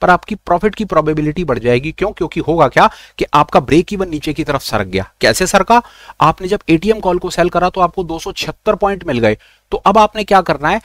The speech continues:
आपने बाईस हजार नब्बे में से दो सौ छिहत्तर पॉइंट का नीचे आपके पास कुशन है। ये हुआ जी कि आपका ब्रेक इवन जो है वो ब्रेक इवन नीचे की तरफ सरक गया।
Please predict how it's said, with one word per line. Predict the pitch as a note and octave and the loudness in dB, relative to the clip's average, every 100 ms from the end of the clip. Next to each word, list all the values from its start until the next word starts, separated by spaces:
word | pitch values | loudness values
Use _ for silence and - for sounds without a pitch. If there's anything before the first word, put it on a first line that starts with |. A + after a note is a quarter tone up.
| - - | -8 -2
आपने | E3+ G3 F3+ F3+ F#3 - _ _ _ _ | 2 0 -2 -6 -6 -10 _ _ _ _
बाईस | B2 C3 G3+ F#3+ | 0 2 4 2
हजार | F3 F#3 | 0 0
नब्बे | D3+ C3+ D3+ A3 | 0 0 4 2
में | F3 | 2
से | D#3 | -4
दो | F#3+ F#3 | -2 -2
सौ | G#3 - | -2 -4
छिहत्तर | - - - D4 | -4 -4 0 2
पॉइंट | C4+ A#3+ A3+ G#3+ | 2 2 0 0
का | G#3 | 0
नीचे | F#3+ G#3+ | -2 2
आपके | G3 E3+ G3 | 4 4 0
पास | F#3 | -2
कुशन | - E3 - B2+ | -2 -4 0 2
है। | F#3+ B2 - _ _ _ - | 2 2 -4 _ _ _ -6
ये | C#3 | 0
हुआ | E3+ C3+ B2+ | 2 2 0
जी | F#3 | 0
कि | F#3 | 0
आपका | D3+ F3+ | 2 2
ब्रेक | C#3 B2 E3+ D#3+ | 2 4 2 0
इवन | C#3+ C3+ | -4 -2
जो | C#3 | -2
है | F3+ | 0
वो | F3+ | 2
ब्रेक | D3+ D3 E3 | 2 0 0
इवन | D3+ | -4
नीचे | C#3+ B2 C#3+ | -4 -8 -10
की | D3 | -8
तरफ | C#3+ - | -8 -6
सरक | - G2+ | -2 -2
गया। | F2+ F#2 | 0 -2